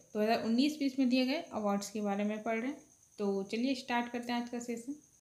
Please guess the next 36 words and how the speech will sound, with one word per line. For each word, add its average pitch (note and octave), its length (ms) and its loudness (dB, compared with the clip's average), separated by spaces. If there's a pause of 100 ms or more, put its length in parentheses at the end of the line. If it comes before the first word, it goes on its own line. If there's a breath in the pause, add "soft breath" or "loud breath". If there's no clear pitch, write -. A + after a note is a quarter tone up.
(140)
तो A3 100 2
आज B3 280 4
का C#4+ 120 4
पहला C#4 280 6
क्वेश्चन D4+ 320 4
है, C#4 140 8 (260)
इक्कीस D#4 480 2
मई B3+ 160 8
को B3 160 4
निम्न C#4 360 10
में B3 120 4
से B3+ 120 0
कौन A3 220 -4
सा B3+ 140 0
दिवस A3+ 360 -2
मनाया F#3+ 240 2
जाता F#3 240 -2
है? F#3 220 -8 (220)
तो - 40 -2
इक्कीस D4 540 2
मई A#3+ 300 8
को G3+ 180 2
कौन A3 220 -2
सा C4 100 4
दिवस C4+ 260 4
मनाया B3+ 220 6
जाता B3 120 0
है? D4 140 -2 (400 soft breath)
इसमें B3 240 6
आपका D4 280 4
ऑप्शन A#3 460 2
डी B3+ 120 6
हो C#4 100 10
जाएगा, A#3+ 220 2
उपरोक्त B3 520 0
सभी। G3+ 420 -2